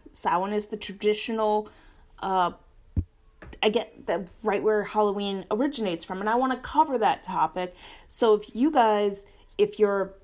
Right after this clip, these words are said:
whether you're new like me, and this will be your first time celebrating Samhain this year, um, you know, you get a general overhaul of what, um,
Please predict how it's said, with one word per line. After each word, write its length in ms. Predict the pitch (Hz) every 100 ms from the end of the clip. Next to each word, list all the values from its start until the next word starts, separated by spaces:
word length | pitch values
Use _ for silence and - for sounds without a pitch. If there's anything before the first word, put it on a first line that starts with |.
| -
whether 260 | 208 208
you're 300 | 208 196 185
new 340 | 180 196 220 262
like 420 | 240 214 208 202
me, 600 | 208 214 233 277 320 330 -
and 200 | 185 185
this 140 | 180
will 80 | 202
be 80 | 196
your 160 | 190
first 340 | - 240 220 -
time 180 | 190
celebrating 680 | 170 - 190 214 226 262 254
Samhain 500 | 254 269 254 262 262
this 260 | 262 262 -
year, 340 | 269 277 269 262 - - _ _ _ - - - -
um, 580 | 202 196 196 190 185 180 _ - - - _ _ -
you 100 | 220
know, 180 | 190 190 - - 185
you 140 | 220
get 180 | 220 208
a 40 |
general 540 | 196 208 208 196 190 -
overhaul 840 | 254 254 214 190 196 202 180 185
of 140 | 185 185
what, 520 | 180 196 180 - - -
um, 480 | 185 180 175 175